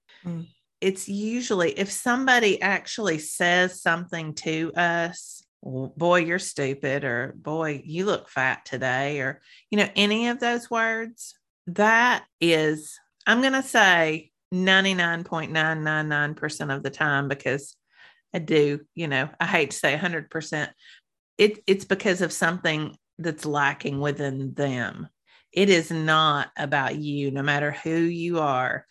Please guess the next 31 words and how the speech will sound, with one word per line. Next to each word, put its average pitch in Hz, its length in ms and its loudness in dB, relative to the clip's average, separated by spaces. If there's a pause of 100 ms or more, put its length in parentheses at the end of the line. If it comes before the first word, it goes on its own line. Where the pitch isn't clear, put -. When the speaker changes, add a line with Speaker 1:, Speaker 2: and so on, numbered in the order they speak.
(320)
Speaker 2:
You 196 600 2
stepped - 720 0
in 156 200 -4
front 175 380 2
of 220 160 2
them 220 260 0
today. 226 760 0 (280)
You 185 200 -2
got 185 360 2
the 160 100 2
brunt 170 460 0
force 185 440 -4
of 151 260 -4
their 156 200 0
words, 196 880 0 (420)
but 165 320 0
it 202 400 2
has 160 580 -2 (100)
nothing 160 720 0
to 214 140 -8
do 139 240 -4
with 135 180 -6
you. 117 360 -10
It's 185 280 -4
all 156 280 0
about 139 300 -2
what's 147 180 -4
going 139 280 -4
on 127 180 -8
for 135 120 -10
them. 85 400 -12